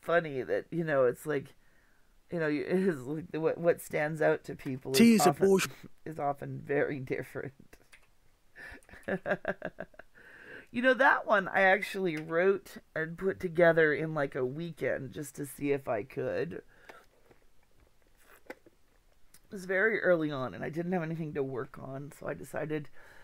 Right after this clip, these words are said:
Speaker 1: and that's one reason, I mean, it's, it features just my voice in the two main characters. But no, no, it's <laughs> fine. It's just, it makes me morbid. I'm the one who wrote it. But,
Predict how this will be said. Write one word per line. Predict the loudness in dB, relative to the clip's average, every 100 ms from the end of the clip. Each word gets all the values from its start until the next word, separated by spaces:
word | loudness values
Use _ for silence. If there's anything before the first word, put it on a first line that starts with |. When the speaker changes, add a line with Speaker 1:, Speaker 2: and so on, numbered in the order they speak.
| -20 -4
Speaker 1:
and | 4
that's | 6 6 4
one | -2
reason, | -2 -4 -6 -8
I |
mean, | -8 -8
it's, | -10 -8 -6
it | -6
features | -8 -10 -4 -4 -4 -8 -14
just | -8 -8 -10 -8
my | -2 0 0
voice | 0 -2 -2 -6
in | -8 -6
the |
two | -8 -8 -6
main | -6 -8
characters. | -8 -6 -4 -6 -8 -12 -12 -16 -20 -20 -20 -20 _ _ _ -20 _ _ _ _ _ _ _ -20 -20 _
But | 2 2 2
no, | -2 0
no, | 2 2 2
it's | -6 -10
<laughs> | -6
fine. | 0 4 4 2 0
It's | -2 -4 -4
just, | -6 -6 -4
it | -4 -2
makes | -4 -4 -10
me | -8 -6
morbid. | -6 -6 -4 -2
I'm | -2 -2
the | -2
one | -4
who | -2
wrote | 0 -2 -2
it. | -4 -6 _ -20 -20 -20 _ -12
But, | -2 2 2 2 -4